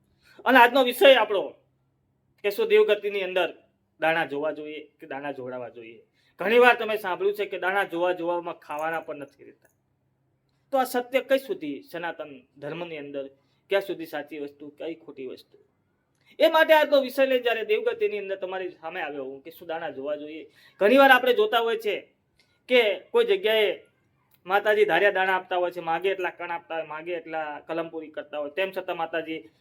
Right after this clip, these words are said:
એમનું કામ પૂરું નહીં થતું. ઘણી જગ્યાએ માતાજી કલમ આપતી હોય છે પણ ક્યારેક કામ પૂરું નહીં થતું,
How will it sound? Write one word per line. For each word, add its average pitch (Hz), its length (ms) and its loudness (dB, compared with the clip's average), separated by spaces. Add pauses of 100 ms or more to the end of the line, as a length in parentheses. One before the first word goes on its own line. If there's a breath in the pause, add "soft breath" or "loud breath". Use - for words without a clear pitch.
(140)
એમનું 190 260 -2
કામ 226 200 6
પૂરું 196 220 0
નહીં 151 140 -6
થતું. 127 380 -16 (260 soft breath)
ઘણી 233 220 6
જગ્યાએ 240 280 6
માતાજી 214 360 2
કલમ 208 280 2
આપતી 190 280 -4
હોય 196 140 0
છે 175 260 -8 (360)
પણ 240 240 4
ક્યારેક - 580 -2
કામ 180 180 -4
પૂરું 165 220 -10
નહીં 147 120 -14
થતું, - 380 -20